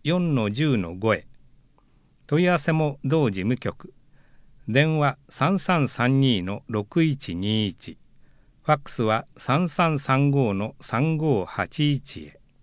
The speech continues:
緑で素敵なまちづくり。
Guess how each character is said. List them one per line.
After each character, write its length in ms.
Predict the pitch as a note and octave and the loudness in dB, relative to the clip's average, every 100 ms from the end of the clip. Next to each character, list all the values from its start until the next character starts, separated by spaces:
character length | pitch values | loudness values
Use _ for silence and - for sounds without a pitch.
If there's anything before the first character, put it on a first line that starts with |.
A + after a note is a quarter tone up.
| - _ _ - - _ - _ _ _ _ _ _ _ _ _ _ - - - - - - - - - - - - | -20 _ _ -20 -20 _ -20 _ _ _ _ _ _ _ _ _ _ -20 -20 -20 -20 -20 -20 -20 -20 -20 -20 -20 -2
緑 420 | A#2 F3 F#3 B2+ | 0 2 2 2
で 300 | F#2+ F2+ F#2+ - | 0 -4 -4 -8
素 140 | - | -8
敵 300 | - F3+ - | -4 -2 0
な 160 | E3 D3+ | 2 2
ま 160 | A#2 | 2
ち 140 | G2+ C3+ | 0 -2
づ 140 | B2 | -4
く 160 | - F2 | -6 -8
り。 160 | E2 | -8